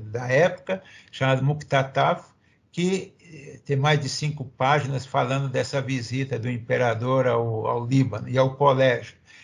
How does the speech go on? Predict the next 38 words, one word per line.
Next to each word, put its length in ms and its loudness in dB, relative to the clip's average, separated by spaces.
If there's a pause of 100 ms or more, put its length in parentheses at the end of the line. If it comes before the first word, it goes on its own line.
(220)
E 100 2
aí 160 6
eles 260 0
anotam, 600 2 (160)
isso 260 -6
está 540 0
no 160 0
artigo 560 -2
do, 480 -6
do 100 -8
jornal 520 2
em 140 0
á-, 200 2
da 140 0
revista 440 -4
em 80 -2
árabe 600 2 (280)
que, 340 0
que 120 0
eu 100 6
vi, 300 0
então 380 0
não 240 0
é, 100 4
aí 300 0
não 240 -2
é 60 0
uma 180 0
história 360 2
oral, 360 4 (280)
mas 200 2
mostrando 500 2
lá 180 6
justamente 680 -2
essa 180 -4
parte 400 -4
da 160 -8
simplicidade 1120 -4